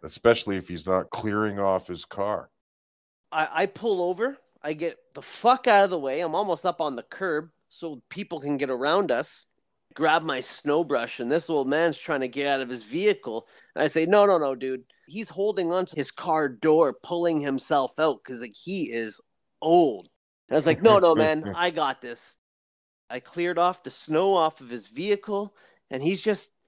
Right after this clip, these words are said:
Speaker 2: thanking me, and he's giving me the prayer sign and just saying how grateful he is for, for me stopping and taking care of this for him. I, I just tell him, "No problem. Hey, I'm happy to help."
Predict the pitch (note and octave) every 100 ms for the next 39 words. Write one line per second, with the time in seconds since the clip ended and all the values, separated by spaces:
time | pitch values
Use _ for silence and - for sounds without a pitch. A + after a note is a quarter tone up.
0 | _ _ - - G#3+ A3+ G#3+ F3 C#3 C3
1 | A#2 A#2+ A#2+ - _ C#3+ G3 A3+ G3 D#3
2 | C3+ - - G#3 A3 G3+ D#3+ F3 C#3+ B2
3 | A#2 A#2 A#2 _ - A3+ - - G3+ F3+
4 | E3 E3+ C3 - D3+ F#3+ - C#3 B2 C3
5 | B2 A#2+ - C3 A#2+ A2+ _ _ _ _
6 | C#3 C#3 D#3 E3+ - - D3 D#3+ - B2
7 | A#2 A#2+ B2 A2+ - D#3+ - C3 - D3+
8 | D#3 D#3 A#2+ A#2+ - - C3 B2+ G2+ -
9 | _ _ _ _ _ _ - B2 G#2 B2
10 | A#2+ C3 - C#3+ B2+ A#2+ C3 B2+ D3 C#3+
11 | C#3+ D3+ D3+ - _ _ _ _ _ -
12 | B2 C3 B2 B2 C3+ C3 G#2+ A#2+ C#3 C#3+
13 | _